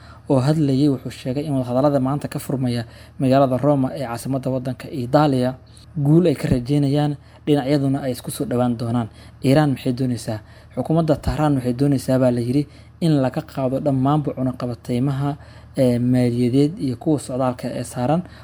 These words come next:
Cunaqabateymahan waxay wiiqeen, ee, dhaqaalihii waddanka Iran, wuxuuna noqday Iran dal, ee, dunida marka si kaga go'doonsan dhaqaale ahaan,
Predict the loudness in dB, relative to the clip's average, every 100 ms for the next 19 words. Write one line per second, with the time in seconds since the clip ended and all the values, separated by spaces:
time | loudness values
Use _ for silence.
0 | -8 -2 0 0 0 0 2 2 2 0
1 | 2 2 2 -2 0 0 0 -6 -20 -20
2 | -2 0 0 0 -4 -2 2 2 2 0
3 | 0 -2 -4 -4 0 2 0 -2 -2 0
4 | 0 0 -2 0 0 2 2 2 0 -6
5 | -20 -2 2 4 2 -2 -4 0 0 2
6 | 2 0 -8 -20 -8 0 2 2 0 -2
7 | -4 -4 -2 -2 -2 -10 -12 -8 -2 -2
8 | 0 0 2 2